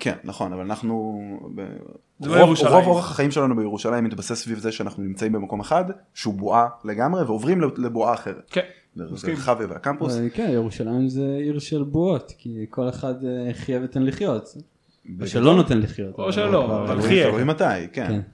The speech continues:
Speaker 1: תלוי מתי.
Speaker 3: יחד.
Speaker 1: לא, אבל לג-, לגמרי יש מקומות שבהם אני... אני צ-, צריך לשים לב,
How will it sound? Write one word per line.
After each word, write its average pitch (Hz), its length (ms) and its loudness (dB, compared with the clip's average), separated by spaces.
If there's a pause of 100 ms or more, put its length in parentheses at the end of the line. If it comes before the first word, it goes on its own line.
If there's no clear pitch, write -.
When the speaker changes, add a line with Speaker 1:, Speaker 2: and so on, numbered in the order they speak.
(100)
Speaker 1:
תלוי 95 200 -12
מתי. 98 180 -10 (300)
Speaker 3:
יחד. 110 160 -2
Speaker 1:
לא, 110 140 4
אבל 90 300 -6
לג-, 117 260 2 (100)
לגמרי 135 320 2
יש 131 120 -4
מקומות 110 260 -4
שבהם 98 340 -6
אני... 90 400 -8 (760)
אני 135 280 -4
צ-, 113 120 -10
צריך - 280 -8
לשים 123 240 -2
לב, 104 200 -2